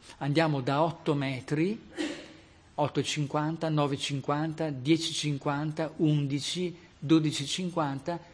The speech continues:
fino ad arrivare a quattordici e cinquanta. E tradotte in numero di piani, otto metri diventa due o tre piani, con altezza del fronte sette e cinquanta,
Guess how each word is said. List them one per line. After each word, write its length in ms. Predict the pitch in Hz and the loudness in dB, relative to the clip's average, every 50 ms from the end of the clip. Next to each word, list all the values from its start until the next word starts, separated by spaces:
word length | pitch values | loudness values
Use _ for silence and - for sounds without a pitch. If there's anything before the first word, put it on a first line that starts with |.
| - - | -20 -20
fino 260 | - - - 180 160 | -12 -8 -4 -2 -2
ad 60 | 147 | 0
arrivare 480 | 143 151 160 156 143 131 120 147 156 147 | 0 0 -2 -2 -2 -4 -4 -4 -6 -6
a 80 | 139 | -6
quattordici 1040 | - - 190 - - - 147 135 127 123 120 120 127 127 - - - 143 135 135 135 | -6 -6 -6 -6 -4 -6 -6 -6 -4 -8 -10 -12 -12 -12 -12 -10 -8 -6 -8 -8 -8
e 140 | 135 123 | -10 -10
cinquanta. 760 | 110 - - 127 117 110 - 123 104 98 98 98 - 113 110 110 - - - - - - - - - - | -8 -8 -8 -8 -10 -8 -8 -8 -8 -8 -10 -14 -12 -12 -12 -12 -14 -18 -20 -20 -20 -20 -20 -20 -10 -2
E 600 | - 160 147 147 147 143 143 143 143 139 135 - - - | 0 2 4 4 4 4 4 4 4 2 0 -2 -8 -4
tradotte 720 | - 165 175 165 147 175 190 208 202 - - - - 160 | -2 0 0 2 4 4 4 2 2 -4 -8 -2 0 2
in 480 | 147 143 143 160 175 165 156 147 151 | 2 4 4 4 4 4 4 4 4
numero 400 | 160 180 185 175 156 143 139 139 | 4 4 4 4 2 2 2 0
di 140 | 131 135 143 | 0 -2 -6
piani, 800 | - - 165 156 147 139 127 120 117 123 135 151 185 202 202 - - - - - - - - | -4 0 2 2 2 2 -2 -6 -6 -4 -2 -2 -2 -2 -4 -8 -16 -20 -20 -20 -20 -20 -6
otto 360 | - 190 170 156 156 - 156 | 2 2 2 2 4 2 2
metri 440 | 160 165 180 180 170 - - 143 143 | 2 4 2 2 0 -2 -2 -2 0
diventa 540 | 131 139 135 156 160 160 156 147 156 143 131 | 0 2 4 4 4 4 2 0 0 -2 -4
due 500 | 127 117 127 165 175 170 156 143 135 127 | -2 0 2 2 4 6 6 6 4 4
o 120 | 127 120 - | -2 -6 -6
tre 460 | - 147 147 151 151 143 131 120 117 120 131 139 - - - - - - - | -6 -2 -2 0 0 -2 -4 -6 -8 -10 -10 -12 -12 -14 -18 -20 -20 -20 -8
piani, 680 | - 147 147 131 117 107 104 107 120 139 165 190 185 185 | -2 0 0 0 0 -2 -4 -4 -2 -2 -2 -2 -2 -4
con 220 | - - 151 156 | -2 0 2 2
altezza 500 | 147 139 131 - - 170 156 - - 151 | 2 0 0 2 0 0 0 2 0 2
del 160 | 131 143 131 120 | 2 2 2 0
fronte 800 | - - - 160 165 160 151 143 131 120 - - 127 120 107 - - - - - - - - - - - | -2 -2 2 4 4 4 4 2 -2 -4 -6 -6 -6 -6 -6 -12 -18 -20 -20 -20 -20 -20 -20 -20 -20 -16
sette 500 | - - - - - 165 156 151 - - | -2 0 0 4 4 2 2 2 -2 -4
e 40 | 131 | -2
cinquanta, 840 | - - - 170 170 170 - - 135 123 123 120 113 - - 170 190 | -2 0 0 0 0 0 2 2 2 2 2 -4 -6 -4 -4 -4 -4